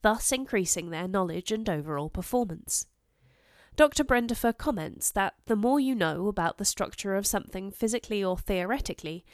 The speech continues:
the more you're able to adapt in practice situations.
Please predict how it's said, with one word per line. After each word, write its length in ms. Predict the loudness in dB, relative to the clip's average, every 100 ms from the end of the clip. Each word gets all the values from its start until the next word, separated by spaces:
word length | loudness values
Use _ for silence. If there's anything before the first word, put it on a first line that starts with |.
| -20 -10 0
the 100 | 4
more 240 | 6 6
you're 160 | 4 2
able 280 | 0 0 -2
to 160 | 0
adapt 480 | 2 2 -2 -6 -6
in 100 | -4
practice 420 | -6 -10 -8 -4
situations. 1000 | -4 -4 -6 -2 0 0 -6 -10 -8 -8